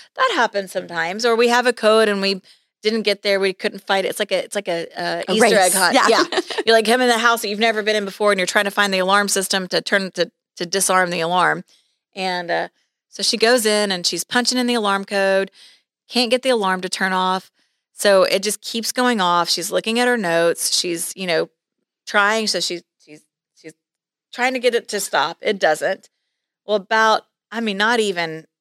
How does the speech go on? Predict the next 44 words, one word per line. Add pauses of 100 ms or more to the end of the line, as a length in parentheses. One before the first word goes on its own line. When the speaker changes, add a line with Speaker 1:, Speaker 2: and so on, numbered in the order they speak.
(360)
Speaker 1:
five
minutes
later,
she
said, (160)
"I
didn't
even
have
time
to,
like,
call
the
listing
agent." (480)
She
said,
"I
was
getting
ready
to
call
the
listing
agent
because
we're
here
in
this
house
and
all
the
alarms
are
just (500)
crazy."
And
she
said,
"It's